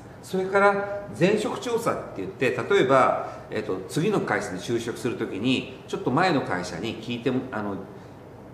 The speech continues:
働きとか適性とかですね、能力について質問していいですか？とかっていうふうに質問されたときに、まあ、なかなかね、「うん」って言いづらいじゃないですか。というのは、退職代行サービスを利用したことがバレちゃうと、あの、前職調査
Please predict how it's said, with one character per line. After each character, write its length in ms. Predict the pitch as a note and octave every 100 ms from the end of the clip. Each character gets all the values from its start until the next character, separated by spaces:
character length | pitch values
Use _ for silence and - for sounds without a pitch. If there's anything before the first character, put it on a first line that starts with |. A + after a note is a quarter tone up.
| - -
働 400 | - C#3 C3+ B2+ B2+
き 40 |
と 80 | C#3+
か 100 | -
適 220 | A#2 -
性 180 | - C3
と 100 | C#3+
か 100 | A2
で 80 | F#2
す 80 | A#2
ね、 100 | B2
能 140 | C#3
力 160 | A#2 F2
に 60 |
つ 80 | -
い 40 |
て 80 | -
質 180 | - -
問 160 | C#3+ C#3
し 40 |
て 80 | D#3+
い 40 |
い 40 | C#3+
で 80 |
す 100 | C3
か？ 260 | - F#3+ - - - - - - - -
と 80 |
か 220 | E3 A#2+ -
っ 40 |
て 60 | A#2
い 40 |
う 40 | G#2
ふ 100 | G#2
う 40 |
に 200 | F2+ G#2+
質 160 | - B2+
問 160 | C3
さ 100 | C3
れ 80 | B2+
た 60 | -
と 80 |
き 100 | C3
に、 480 | F#2 B2+ G#2+ - - - - - - -
ま 360 | A#2+ A#2 - - -
あ、 20 |
な 80 | A#2
か 100 | C#3+
な 100 | D3+
か 100 | D#3+
ね、 80 | D#3+
「う 100 | G3
ん」 40 | D#3+
っ 20 |
て 80 | A2+
言 100 | B2
い 80 |
づ 80 | A#2+
ら 100 | C3+
い 40 | A2+
じ 60 |
ゃ 40 | G2
な 60 |
い 20 |
で 60 | F2+
す 40 |
か。 80 | -
と 160 | - E3
い 80 | D#3
う 40 |
の 120 | B2
は、 480 | E3+ G3+ - - - - -
退 240 | - C3+ -
職 180 | C#3+ C#3+
代 300 | C#3 C3+ C3
行 80 |
サ 140 | C3 C3+
ー 80 | G2
ビ 40 |
ス 100 | G2+
を 20 |
利 80 | G2+
用 120 | A2+
し 80 | A2+
た 60 | A2
こ 80 |
と 80 | G#2+
が 80 | F#2+
バ 140 | F#2+
レ 100 | G#2
ち 100 | F#2
ゃ 40 | F2
う 40 | D#2 -
と、 420 | D#3+ B2+ - - - - - -
あ 160 | G#2
の、 160 | G2 F#2+
前 180 | C3 C3
職 240 | B2 -
調 140 | - F#2
査 120 | E2+